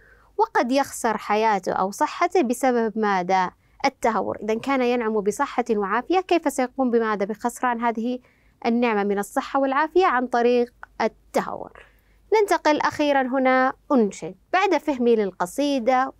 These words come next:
وتذوقها، ما المطلوب مني طلابي وطالباتي؟ أحسنتم، ممتاز. نحاول أن ننشد ونقوم بتكرار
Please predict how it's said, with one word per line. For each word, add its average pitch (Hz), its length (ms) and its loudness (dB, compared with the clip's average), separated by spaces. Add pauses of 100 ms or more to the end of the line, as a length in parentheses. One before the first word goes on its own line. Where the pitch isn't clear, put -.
(100)
وتذوقها، 175 840 -4
ما 294 120 4
المطلوب 294 440 2
مني 233 220 2
طلابي 208 480 0
وطالباتي؟ 185 800 -4 (580)
أحسنتم، 349 460 -2
ممتاز. 190 720 -2
نحاول 262 760 2
أن 214 200 -4
ننشد 226 500 -2
ونقوم 190 400 -6
بتكرار 277 680 0